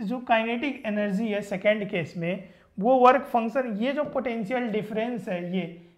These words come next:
ये ई, ये दो प्लेटों के बीच का पोटेंशियल डिफरेंस है, ई potential difference of cathode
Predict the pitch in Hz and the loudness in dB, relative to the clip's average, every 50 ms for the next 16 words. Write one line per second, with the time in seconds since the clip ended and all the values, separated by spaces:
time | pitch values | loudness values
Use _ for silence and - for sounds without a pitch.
0 | _ - 175 160 202 233 262 277 269 - - - 240 233 254 285 294 285 226 214 | _ -8 -6 -4 -4 -4 -4 -4 -6 -10 -10 -6 -4 -2 -2 -2 -2 -4 -4 -4
1 | 220 233 214 185 180 226 247 285 294 285 - - 233 196 214 214 214 214 277 277 | -4 -2 -2 -2 -2 0 -2 -2 -2 -4 -6 -6 -4 -2 -2 -2 -2 -2 -4 -4
2 | 247 254 240 196 190 226 247 240 - - 262 240 247 - 233 214 214 208 208 190 | -4 -4 -4 -4 -2 -4 -4 -4 -4 -4 -4 -4 -4 -6 -8 -6 -6 -6 -4 -4
3 | 202 214 208 196 196 190 190 185 180 180 180 175 175 170 180 196 190 190 190 - | -4 -4 -2 -2 -2 -2 -2 -4 -4 -4 -4 -6 -6 -8 -8 -8 -10 -10 -12 -12
4 | - 220 220 220 208 220 240 277 254 - - - _ _ _ - 220 190 190 208 | -8 -6 -4 -2 -2 -2 -4 -4 -8 -12 -18 -20 _ _ _ -6 -4 -4 -2 -2
5 | 214 220 202 - 277 262 254 233 240 233 - 233 240 233 247 220 190 240 214 214 | -2 -4 -4 -2 -2 -2 -2 -2 -4 -4 -4 -6 -6 -6 -6 -4 -2 -2 -2 -2
6 | - - 214 196 202 196 220 233 226 226 | -4 -4 -4 -4 -4 -4 -2 -2 -2 -2